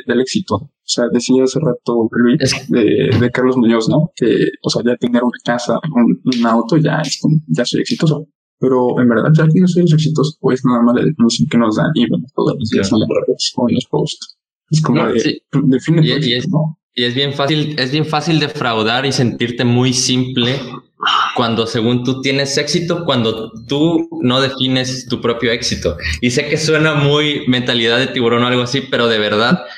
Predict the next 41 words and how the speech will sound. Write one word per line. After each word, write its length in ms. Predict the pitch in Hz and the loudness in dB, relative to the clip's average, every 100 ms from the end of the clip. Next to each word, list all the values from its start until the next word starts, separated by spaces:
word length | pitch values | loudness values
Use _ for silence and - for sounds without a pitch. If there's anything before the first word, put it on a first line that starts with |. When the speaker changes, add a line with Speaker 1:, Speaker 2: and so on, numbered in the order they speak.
| - | -4
Speaker 2:
necesitas 680 | 127 - - 110 _ 139 | -4 -4 -8 -8 _ -2
definir 500 | 135 127 113 120 139 | 0 -2 -2 -2 -4
tu 80 | 135 | -2
suficiente 560 | 123 104 104 131 135 147 | -2 0 -2 -2 -4 -2
y 40 | |
necesitas 420 | 131 - - - 120 | -4 -4 -4 -2 -2
definir 360 | 113 107 117 - | -2 -2 -4 -6
tu 140 | 120 | -4
propio 400 | 117 117 120 - | -2 0 -2 -2
éxito. 540 | 123 - - - - - _ _ | -6 -4 -6 -6 -8 -10 _ _
Como 260 | - 123 120 | 0 0 2
por 120 | 113 | 0
ejemplo, 560 | 117 127 117 92 - _ _ _ _ _ _ _ | 2 0 0 -4 -10 _ _ _ _ _ _ _
eh, 140 | 87 | -6
si, 280 | 123 113 117 | -2 0 0
hay, 340 | 110 123 127 123 | 0 0 0 -2
hay 160 | 120 | -2
esta 180 | 135 139 | -2 0
frase 240 | 127 131 131 | 0 0 0
que 80 | |
dice, 440 | 123 120 127 95 - | 0 0 -2 -4 -4
"Yo 100 | 127 | -2
le 100 | 143 | 0
tendría 320 | 139 123 131 | 0 0 0
miedo 260 | 135 135 135 | 0 0 2
a 40 | |
una 220 | 127 135 | 0 0
persona 340 | 135 113 123 123 | -2 0 0 0
que 80 | 113 | -2
dice 240 | 117 127 | -2 -4
que 100 | 113 | -4
no 140 | 110 | -4
puede 220 | 110 123 117 | -2 -2 0
matar 520 | 95 - 139 160 - - - | -2 -2 -4 -4 -10 -10 -6
porque 180 | 120 | -4
se 100 | - | -2
va 60 | 107 | -2
a 20 | |
ir 60 | 110 | 0
al 100 | 101 | -2
infierno". 420 | 98 123 117 143 | -2 -4 -2 0